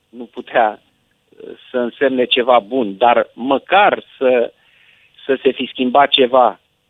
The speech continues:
în, uh, societatea românească, nu s-a schimbat nimic. Și vă spuneam un lucru, uh, neplăcut, uh,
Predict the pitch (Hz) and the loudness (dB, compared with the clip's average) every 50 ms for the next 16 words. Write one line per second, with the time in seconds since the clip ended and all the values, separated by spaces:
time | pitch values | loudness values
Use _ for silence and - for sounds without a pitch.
0 | _ _ 113 113 110 110 110 107 107 110 107 - - - 104 104 - 113 110 - | _ _ -6 -6 -6 -4 -4 -4 -6 -6 -8 -8 -4 -4 -2 -2 0 0 0 2
1 | 110 107 - - 107 101 107 104 98 101 - - - 127 - - 123 117 113 - | 2 0 2 2 0 0 0 -2 -4 -6 -8 -8 -8 -6 -4 -4 -4 -4 0 0
2 | 170 156 - - 147 139 135 127 117 110 110 104 98 95 101 139 - _ _ _ | 0 0 0 -2 -6 -2 2 2 2 2 0 -6 -6 -6 -6 -8 -10 _ _ _
3 | _ _ _ _ _ _ _ _ _ _ _ _ _ _ _ _ _ _ _ _ | _ _ _ _ _ _ _ _ _ _ _ _ _ _ _ _ _ _ _ _
4 | - _ _ _ _ _ - - - - - - 143 139 135 131 127 120 - - | -20 _ _ _ _ _ 0 0 2 2 2 2 2 2 2 2 2 0 0 -4
5 | - _ _ _ _ _ - - _ _ _ _ _ _ - 113 127 131 - - | -10 _ _ _ _ _ -20 -20 _ _ _ _ _ _ 0 0 0 0 0 -4
6 | 143 160 185 170 151 135 113 - - - _ _ _ _ _ _ _ _ _ _ | -2 0 2 2 2 0 -2 -6 -10 -16 _ _ _ _ _ _ _ _ _ _
7 | _ _ 117 120 117 120 127 131 127 - - 131 135 135 127 123 131 _ _ _ | _ _ -6 -4 -4 -2 -2 -2 -4 -4 -2 0 2 2 2 0 -2 _ _ _
8 | _ _ - 65 65 - - _ _ _ _ - _ _ _ _ _ _ _ _ | _ _ -20 -20 -18 -20 -20 _ _ _ _ -20 _ _ _ _ _ _ _ _
9 | _ _ _ _ _ _ _ _ _ _ - - - - - - - - 113 113 | _ _ _ _ _ _ _ _ _ _ -16 -14 -12 -12 -10 -10 -8 -2 0 0
10 | 110 - 147 143 147 - - 170 - - _ - - 107 104 - | 0 2 2 0 2 2 0 0 0 -2 _ -6 -4 -2 -2 -2